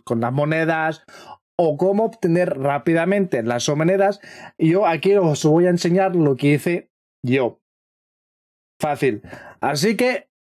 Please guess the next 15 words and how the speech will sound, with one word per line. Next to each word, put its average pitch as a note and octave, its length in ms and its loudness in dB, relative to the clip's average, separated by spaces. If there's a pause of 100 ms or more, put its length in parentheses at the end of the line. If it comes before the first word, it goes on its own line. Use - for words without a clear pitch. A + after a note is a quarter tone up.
os E3 240 0
voy A3 180 2
enseñando A3+ 600 2
el D#3+ 260 0
vídeo G#3+ 360 2
porque C#3+ 240 0
lo B2+ 100 0
grabé C3+ 400 0
ayer E3+ 680 0
y E3+ 160 -2
ayer C3 280 0
no C#3+ 180 0
tuve D3+ 300 2
tiempo D#3 420 -2
de A#2 680 0